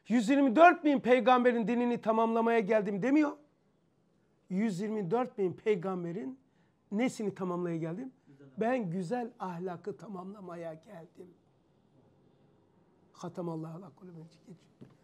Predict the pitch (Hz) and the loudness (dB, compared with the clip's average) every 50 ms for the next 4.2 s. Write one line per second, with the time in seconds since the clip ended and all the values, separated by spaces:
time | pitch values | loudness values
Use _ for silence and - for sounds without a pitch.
0 | _ _ _ _ _ _ _ _ _ _ _ _ - - 294 302 311 - - 165 | _ _ _ _ _ _ _ _ _ _ _ _ -10 -6 -6 -6 -6 -6 -10 -8
1 | 139 135 151 151 165 131 - 156 135 135 135 143 151 180 _ _ _ _ _ _ | -8 -8 -10 -12 -12 -16 -14 -14 -14 -14 -14 -16 -18 -20 _ _ _ _ _ _
2 | _ _ _ _ _ _ - 247 254 - 247 - - - - 185 180 180 175 208 | _ _ _ _ _ _ -6 -6 -6 -6 -8 -12 -10 -8 -4 -4 -2 -2 -2 -4
3 | 196 202 214 220 214 208 - 208 208 202 185 190 254 262 277 269 247 208 - - | -2 -2 -2 -4 -4 -6 -2 0 0 0 0 0 -2 -4 -2 -2 -4 -4 -4 -6
4 | - 156 160 | -10 -12 -12